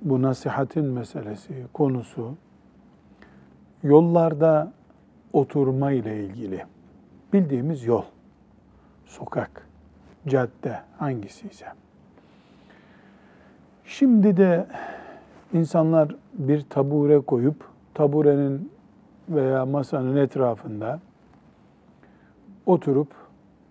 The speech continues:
konuşup muhabbet ettikleri gibi, Resulullah sallallahu aleyhi ve sellem Efendimizin zamanında da demek ki oturup yol kenarında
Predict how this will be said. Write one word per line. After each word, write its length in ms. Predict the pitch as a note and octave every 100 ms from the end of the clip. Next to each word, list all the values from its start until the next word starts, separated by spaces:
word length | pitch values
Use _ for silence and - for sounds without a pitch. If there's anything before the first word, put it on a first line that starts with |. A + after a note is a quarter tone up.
| _ _ _ _
konuşup 480 | - E3 C#3 - C3+
muhabbet 500 | C3+ C#3 C3+ D3+ C3
ettikleri 640 | B2 - C3 D3 B2+ B2+
gibi, 280 | A#2 G#2 A#2+ C#3 _ _ _ _ _ _ _ _ -
Resulullah 540 | F#3+ - F#3 E3 D#3+ D3+
sallallahu 800 | - D3 C#3+ C#3+ D#3+ E3 D3
aleyhi 400 | C#3 C#3+ C#3 C#3
ve 80 | C3+
sellem 380 | - D3+ C#3 C#3
Efendimizin 580 | C3 D3+ C3+ C3+ B2+ C#3
zamanında 800 | A#2 C3+ C3+ C3 C3 C3 C3+ B2+
da 220 | B2 A2+
demek 400 | B2+ B2 A#2 -
ki 180 | C3+ C3+ - _ _ _ _ _ - _ _ - _ _ _ _
oturup 380 | G3+ - D3+ D#3 - B3+
yol 320 | D#3+ E3 D3
kenarında 760 | - C3+ C3 B2+ B2 C3+ E3